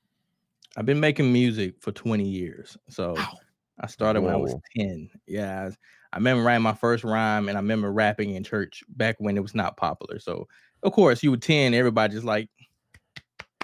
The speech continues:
Speaker 1: "Good job,
Speaker 2: Yeah.
Speaker 1: son."
Speaker 3: <laughs>
Speaker 1: And I was like,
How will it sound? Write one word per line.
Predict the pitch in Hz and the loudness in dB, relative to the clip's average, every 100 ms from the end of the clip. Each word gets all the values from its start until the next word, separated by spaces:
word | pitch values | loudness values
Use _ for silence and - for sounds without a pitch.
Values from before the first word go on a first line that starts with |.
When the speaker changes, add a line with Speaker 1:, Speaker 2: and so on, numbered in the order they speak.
| - - - - - | -16 -14 -14 -6 0
Speaker 1:
"Good | 196 | 2
job, | 156 156 139 | 4 4 6
Speaker 2:
Yeah. | 233 208 | 6 4
Speaker 1:
son." | 196 160 156 - - | 4 2 2 -2 -4
Speaker 3:
<laughs> | 147 403 - - | -8 -10 -16 -6
Speaker 1:
And | 139 | -4
I | |
was | 147 135 | -4 -2
like, | 131 120 | 0 0